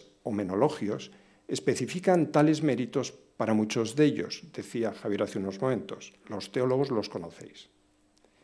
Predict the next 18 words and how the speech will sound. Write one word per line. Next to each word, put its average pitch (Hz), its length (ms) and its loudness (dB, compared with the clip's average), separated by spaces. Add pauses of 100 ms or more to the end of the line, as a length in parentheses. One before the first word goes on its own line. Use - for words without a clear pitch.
(440)
Y - 60 -2
sin 160 120 6
embargo, 185 240 6
no 170 80 4
es 175 80 -6
por 151 220 4
este 151 240 0
rasgo 110 440 -2
principalmente 110 680 -4
que 110 60 -8
están 98 240 -10
en 90 100 -12
esta - 240 -12
antología. 92 580 -10 (180)
Esta - 220 -12
es - 80 -10
la 92 160 -4
novedad. 92 480 -2